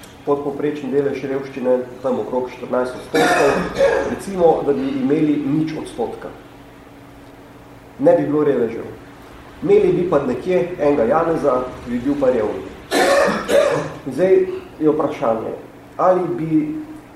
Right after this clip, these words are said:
to družbo smatrali za humano ali ne, če tolerira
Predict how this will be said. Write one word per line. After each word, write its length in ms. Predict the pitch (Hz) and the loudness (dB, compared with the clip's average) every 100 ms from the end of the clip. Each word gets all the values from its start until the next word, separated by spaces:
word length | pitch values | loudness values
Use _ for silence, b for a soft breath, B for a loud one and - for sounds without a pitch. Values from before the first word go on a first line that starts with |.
| - | -6
to 140 | 170 156 - - | 0 0 0 -4
družbo 520 | 147 151 151 131 123 | -2 -2 -2 -2 -2
smatrali 760 | - 147 139 139 135 127 120 120 120 | -4 2 2 2 0 -2 -2 -6 -8
za 220 | 123 113 - | -2 -2 -2
humano 600 | - 113 147 170 160 135 - | -6 0 2 2 0 0 0
ali 200 | 131 127 | -2 -2
ne, 220 | 127 143 147 - - | 0 2 0 -4 -6
če 220 | 147 139 - | 0 0 0
tolerira 680 | 139 120 123 147 143 131 120 | -6 -4 -2 0 2 2 2